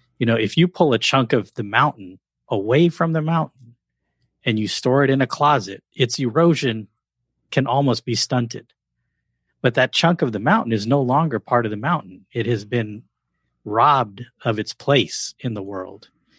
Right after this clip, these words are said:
in order for you to control it and keep it exactly as you want it to be. And, and I think religion has done that to God over and over and over again, has, you know, to use,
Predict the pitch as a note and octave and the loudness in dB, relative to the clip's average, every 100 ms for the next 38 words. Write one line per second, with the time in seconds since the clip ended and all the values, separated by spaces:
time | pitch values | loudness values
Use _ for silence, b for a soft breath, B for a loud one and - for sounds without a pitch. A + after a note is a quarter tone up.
0 | _ A#2+ A#2 A#2+ A#2 - A#2 G#2+ G2+ B2+ | _ 2 4 4 2 0 0 0 0 2
1 | B2+ G#2+ G#2+ G2 _ _ _ _ _ - | 2 2 -2 -12 _ _ _ _ _ -4
2 | C#3 - A2 - C3+ A2 G2 _ _ - | -2 0 -2 2 4 2 -2 _ _ -10
3 | G#2 - D3+ A#2 A#2 - A#2 F#2+ A#2 A2 | -8 -4 -2 0 0 0 -4 -2 0 -2
4 | - A2 G2+ A#2 - G#2 G2 G#2+ G2+ G2+ | -4 -6 -6 -6 -2 -2 -2 -8 -10 -4
5 | A2+ G2+ G2+ - G2 A2+ G2 - _ b | -2 -2 -6 -14 -12 -10 -10 -14 _ b
6 | b b b A#2 A2+ - - A#2+ A#2 A2+ | b b b -2 0 0 0 2 2 2
7 | B2 G#2 - _ B2 A#2 A#2+ B2+ C3 G#2+ | -2 -2 -6 _ -4 2 2 2 0 -2
8 | G2+ A2 G#2+ G#2+ G#2 - _ _ - G#2 | -4 -4 -4 -2 -2 -4 _ _ -12 -6
9 | G2 G2 A2+ C3 _ _ _ _ _ _ | -2 0 -2 -4 _ _ _ _ _ _
10 | _ _ _ _ _ - A#2+ A#2 A2+ A2 | _ _ _ _ _ 0 2 2 0 0
11 | G#2+ G#2+ G2+ G2+ A2 A#2+ G2+ F2+ G2 F2+ | 0 0 0 -4 0 0 0 -4 -10 -6
12 | G2+ G2 E2 - - A#2 F#2+ - F#2+ G#2+ | -2 -2 -2 -4 -2 -2 -2 -4 -4 -2
13 | G2 - | -2 -2